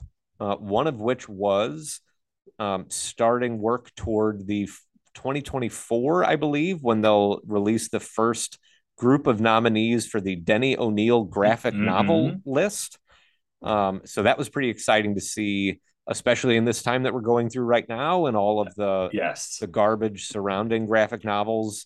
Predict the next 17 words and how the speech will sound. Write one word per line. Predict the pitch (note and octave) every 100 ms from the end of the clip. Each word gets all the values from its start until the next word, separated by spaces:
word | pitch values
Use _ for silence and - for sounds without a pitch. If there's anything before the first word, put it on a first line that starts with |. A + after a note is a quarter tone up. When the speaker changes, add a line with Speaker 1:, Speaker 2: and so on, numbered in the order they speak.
| _
Speaker 2:
Yes. | - D#2+ D#2+ - -
Speaker 1:
For | A#2
Maisel | G#2 G#2 G#2+ G2+ F#2+
to |
come | A#2+
out | A2
and | G#2+
go, | A2
"No, | B2+ D#3+
these | E3+ -
things | G3+ C#3
really | D#3 C3
matter, | G#2+ A2 E3 C3+ G#2+ G#2+
and | A2 G2
they | F#2
can | - A2 B2+ C3
be, | A#2 A2 G#2+ G#2